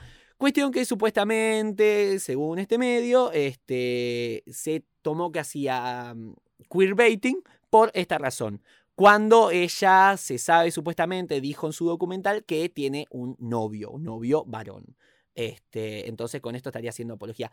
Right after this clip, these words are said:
Me parece una estupidez, me parece exageradísimo y me parece que...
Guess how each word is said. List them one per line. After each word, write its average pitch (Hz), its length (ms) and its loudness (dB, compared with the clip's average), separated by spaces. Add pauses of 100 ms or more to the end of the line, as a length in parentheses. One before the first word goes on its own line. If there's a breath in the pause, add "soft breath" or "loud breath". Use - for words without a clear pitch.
(160 soft breath)
Me - 60 -20
parece 453 280 -10
una 214 80 -12
estupidez, 98 440 -16
me 104 100 -16
parece 160 280 -2
exageradísimo 180 1080 -4
y 127 80 -10
me 113 140 -12
parece 110 380 -12
que... 90 420 -18